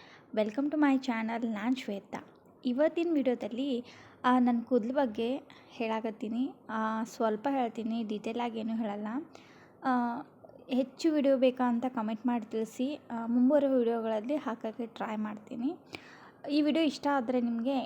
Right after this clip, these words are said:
ಇನ್ನೊಂದು ವಿಡಿಯೋನ ಮಾಡ್ತೀನಿ. ಆ, ಮತ್ತೆ ಕಾಮೆಂಟ್ ಒಳಗೆ ತಿಳಿಸಿ ಏನಂತ. ಆ, ನನ್ಗೆ ನನ್ ಕೂದ್ಲು ನೋಡಿದ ತಕ್ಷಣ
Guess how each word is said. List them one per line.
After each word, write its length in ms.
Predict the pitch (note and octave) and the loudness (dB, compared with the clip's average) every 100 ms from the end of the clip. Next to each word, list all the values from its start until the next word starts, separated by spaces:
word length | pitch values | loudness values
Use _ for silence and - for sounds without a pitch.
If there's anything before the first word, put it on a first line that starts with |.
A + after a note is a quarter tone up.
| - | 0
ಇನ್ನೊಂದು 280 | B3 B3+ C4 | 4 6 6
ವಿಡಿಯೋನ 260 | A#3+ A#3 B3 | 6 2 2
ಮಾಡ್ತೀನಿ. 600 | A3+ G3+ G3+ G#3 G3+ C4+ - - - - - | 2 -2 -6 -6 -4 -4 -8 -18 -20 -12 -4
ಆ, 60 | A#3+ A#3 A3+ A3 G#3+ | -2 -2 -4 -6 -8
ಮತ್ತೆ 240 | A3 A3 B3 | -8 -8 -2
ಕಾಮೆಂಟ್ 400 | A#3+ B3+ D4 D4 | 2 2 4 2
ಒಳಗೆ 240 | C#4 - | 0 2
ತಿಳಿಸಿ 360 | B3+ A#3+ - A#3 | 2 2 0 -4
ಏನಂತ. 480 | A3+ A3+ A3+ G#3 A#3+ D4+ - - - - - - | -2 -2 -4 -6 -8 -8 -12 -20 -20 -20 -10 4
ಆ, 140 | C4+ | 6
ನನ್ಗೆ 460 | B3+ C4 D4+ E4 C4+ | 8 8 8 6 6
ನನ್ 180 | B3+ B3 | 6 4
ಕೂದ್ಲು 340 | C4+ B3 C#4+ | 2 2 4
ನೋಡಿದ 200 | C#4+ C4 C4 | 6 4 2
ತಕ್ಷಣ 280 | A#3+ - | -4 0